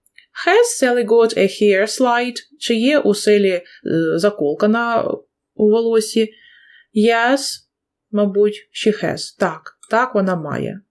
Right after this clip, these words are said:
Ну, навіть за текстом у нас це було. Have you got a big family? Чи є у тебе велика родина? No, I haven't. Ні, немає. Has Trumpet got a computer game? Чи ма-, е, чи має Trumpet комп'ютерну гру?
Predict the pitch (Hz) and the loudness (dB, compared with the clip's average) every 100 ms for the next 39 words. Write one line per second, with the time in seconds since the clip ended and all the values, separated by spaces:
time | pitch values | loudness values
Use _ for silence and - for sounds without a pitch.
0 | _ 240 220 196 175 - - 143 - 151 | _ -2 0 0 -2 -4 -2 -4 -6 -8
1 | 147 147 - 151 147 151 - _ - 339 | -8 -8 -8 -6 -6 -8 -14 _ -2 2
2 | 359 359 254 240 208 196 - 165 160 175 | 2 2 2 2 0 -2 -2 -4 -2 -2
3 | 220 220 202 208 208 180 175 - - 175 | -2 -2 0 2 2 2 0 -2 -8 -4
4 | 180 180 165 151 147 151 269 - _ _ | -4 -2 -2 -2 -4 -4 -6 -6 _ _
5 | - - - - _ 208 233 330 208 180 | -20 -20 -20 -20 _ 0 2 2 0 0
6 | 156 143 151 - 196 226 240 175 147 139 | -2 -2 -6 -4 2 4 4 2 -2 -8
7 | - - - - - - 349 415 - 254 | -10 -14 -20 -20 -20 -4 0 0 2 2
8 | 240 233 196 202 208 - 202 196 185 190 | 2 0 0 4 4 2 0 0 0 0
9 | 196 165 156 160 147 208 220 - 208 214 | 0 0 0 -2 0 0 -2 0 2 2
10 | - 180 175 175 202 233 208 185 185 180 | 2 0 0 -2 0 0 0 0 -2 0
11 | 160 156 - 170 180 165 160 151 156 233 | -2 -2 -4 -4 -2 -2 -2 -4 0 0